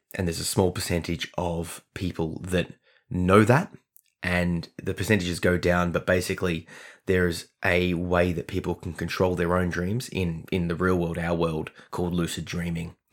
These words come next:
So in this world, some people know that they can control their dreams, and then they can subsequently control other people's dreams. And the basic idea is that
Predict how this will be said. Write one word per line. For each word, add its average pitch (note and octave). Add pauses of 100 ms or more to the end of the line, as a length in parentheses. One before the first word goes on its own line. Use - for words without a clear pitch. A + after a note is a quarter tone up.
(320)
So -
in F#2+
this G2+
world, F2 (160)
some F#2+
people F#2
know F2+
that E2
they F2
can E2+
control F2+
their F2+
dreams, F#2+
and F2+
then E2+
they F2
can F2
subsequently E2+
control E2+
other F2
people's E2+
dreams. D#2+ (580)
And F2
the F2+
basic F#2
idea F2
is F2
that -